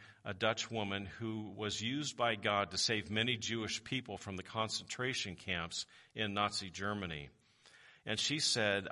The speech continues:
"I have learned to hold all things loosely so God will not have to pry them out of my hands."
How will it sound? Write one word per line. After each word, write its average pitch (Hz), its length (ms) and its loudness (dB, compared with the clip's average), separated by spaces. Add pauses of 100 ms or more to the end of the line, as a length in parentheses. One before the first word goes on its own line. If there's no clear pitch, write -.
"I 123 140 4
have 113 240 0
learned 127 420 -2
to - 240 -6
hold 107 420 -2
all 110 240 4
things 120 440 -2
loosely 82 800 -4 (500)
so 113 220 0
God 107 360 6
will 101 140 -2
not 101 240 4
have 110 300 4
to 120 80 -6
pry 120 400 6
them 80 240 -2
out 82 180 0
of 82 140 -10
my 87 160 0
hands." 80 720 -4